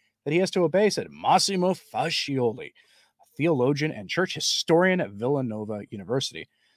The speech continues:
Fascioli told N C R, National Catholic Reporter, that Strickland's posts on X, the social media platform previously known as Twitter, where he once accused the Pope of, quote, "undermining the deposit of faith," was,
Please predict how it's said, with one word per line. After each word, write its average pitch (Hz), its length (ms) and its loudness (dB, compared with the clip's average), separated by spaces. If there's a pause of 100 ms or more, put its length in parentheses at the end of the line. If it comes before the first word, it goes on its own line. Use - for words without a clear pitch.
(160)
Fascioli 139 840 2
told 120 260 -2 (120)
N 165 140 -2
C 107 220 -8
R, 104 320 -6
National 98 300 -12
Catholic 95 320 -14
Reporter, 120 480 -6 (600)
that - 260 -2
Strickland's 208 480 0
posts - 560 0
on 135 380 2 (160)
X, 135 480 -2
the 107 220 -4
social 110 300 -6
media 110 320 -4
platform 131 560 -2
previously 247 400 0
known 135 160 0
as 104 140 -6
Twitter, 139 400 0 (400)
where 117 100 -8
he 113 80 0
once 117 400 0
accused - 480 -4
the 151 80 0
Pope 220 360 0
of, 120 160 -6
quote, 175 260 0 (160)
"undermining 170 640 4
the 117 80 0
deposit 143 460 2
of 110 80 -6
faith," 175 380 0
was, 160 340 0